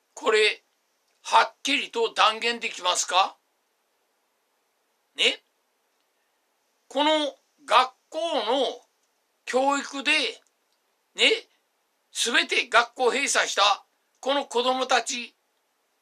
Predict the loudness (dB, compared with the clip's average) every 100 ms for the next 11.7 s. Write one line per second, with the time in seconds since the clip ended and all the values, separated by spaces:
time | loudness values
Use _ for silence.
0 | _ _ _ _ _ _ _ _ _ _
1 | _ 0 4 4 2 -6 -6 -6 -6 -6
2 | -4 2 4 4 0 -2 0 0 0 -4
3 | _ 0 0 0 _ _ _ _ -6 -2
4 | -2 2 4 4 -2 -8 -2 0 0 -2
5 | -12 -10 -6 -6 -6 -8 -8 -6 -6 -6
6 | -4 -2 0 0 -2 -6 -4 -2 0 0
7 | -4 -8 -12 _ _ _ _ _ _ _
8 | _ _ _ 2 2 2 0 0 -4 0
9 | 4 6 4 0 -6 -4 0 2 0 -4
10 | -4 0 2 0 -4 -6 -6 -4 -6 -6
11 | -4 -6 -4 -4 -2 -2 -4